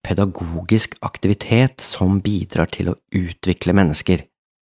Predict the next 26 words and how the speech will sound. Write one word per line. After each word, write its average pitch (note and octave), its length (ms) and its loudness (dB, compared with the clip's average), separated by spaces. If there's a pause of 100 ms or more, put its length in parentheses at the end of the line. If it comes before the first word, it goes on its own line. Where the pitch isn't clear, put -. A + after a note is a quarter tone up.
(1000)
Og F2+ 80 -4
her A2+ 160 2
nevner F2+ 320 4
han A2+ 180 2 (300)
blant G2 240 0
annet A2+ 360 2 (440)
at - 160 -4
det - 80 0
er G#2+ 160 -2
viktigere G2+ 400 -2
hva G2 80 2
judoutøverne E2 720 -2
står E2 480 -4
for, F3 320 -2 (440)
hvilke E2 320 0
verdier F2 400 2
og G2+ 140 4
personlige F2 580 0
egenskaper - 600 -4
de F2 100 -4
har, D3+ 380 2 (500)
enn G#2 300 0 (340)
om E2+ 160 0
de F#2 80 0
har F2 400 0
vunnet - 480 -4